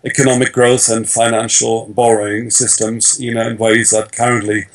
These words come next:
operate in the world, and, uh, you know, they are still spreading across the world, even in places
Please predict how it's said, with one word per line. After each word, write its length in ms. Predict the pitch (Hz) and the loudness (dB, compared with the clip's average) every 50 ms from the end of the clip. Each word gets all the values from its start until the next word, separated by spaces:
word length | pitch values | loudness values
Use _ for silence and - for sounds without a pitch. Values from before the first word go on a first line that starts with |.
| - - - - - - - - _ | -20 -20 -20 -20 -20 -20 -20 -8 _
operate 460 | - 143 143 - 135 127 123 127 123 135 | -2 0 0 2 2 4 4 4 4 2
in 120 | 131 123 | 2 0
the 100 | 117 110 | 0 2
world, 400 | 107 110 107 110 110 113 117 - | 2 4 4 6 4 4 2 0
and, 300 | 113 113 117 117 110 - | 0 0 0 -2 -2 -2
uh, 280 | 120 120 120 120 120 117 117 | 0 0 2 0 0 -2 -2
you 220 | 131 127 127 123 | 0 0 2 2
know, 140 | 123 117 117 | 2 2 2
they 100 | 110 117 | 2 4
are 220 | 120 117 117 117 - | 4 2 2 0 0
still 320 | - - - 156 151 147 | -2 0 4 4 4 6
spreading 500 | 139 - - - - 165 151 135 131 123 | 4 2 2 0 0 0 0 0 -2 -6
across 380 | 117 117 - 131 127 123 - - | -8 -8 -6 -6 -4 -2 -2 -4
the 80 | 127 | -4
world, 380 | 117 127 135 127 117 110 110 113 | -2 0 2 2 2 2 0 -2
even 280 | 131 139 131 123 113 113 | -4 -6 -6 -6 -6 -6
in 160 | 113 113 98 | -6 -6 -8
places 580 | - - 123 123 - - 127 113 - - - | -8 -6 -4 -2 0 0 -2 -2 -4 -6 -6